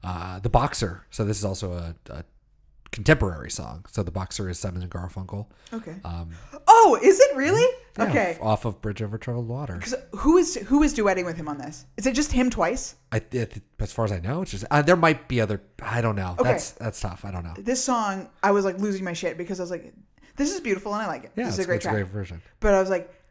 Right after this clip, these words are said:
Speaker 2: "Who the fuck is duetting with him?" 'Cause he's got a unique voice, be it Muppet or be it regular style Bob.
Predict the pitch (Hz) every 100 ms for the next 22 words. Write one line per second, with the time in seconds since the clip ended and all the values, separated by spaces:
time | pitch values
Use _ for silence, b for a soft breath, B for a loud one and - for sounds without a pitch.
0 | b - 240 247 269 - - - 240 269
1 | 240 196 175 156 147 202 240 269 254 254
2 | 294 339 359 339 277 240 - 202 160 -
3 | _ - - 165 190 175 196 302 359 208
4 | 196 180 175 220 262 294 - 269 269 220
5 | 190 240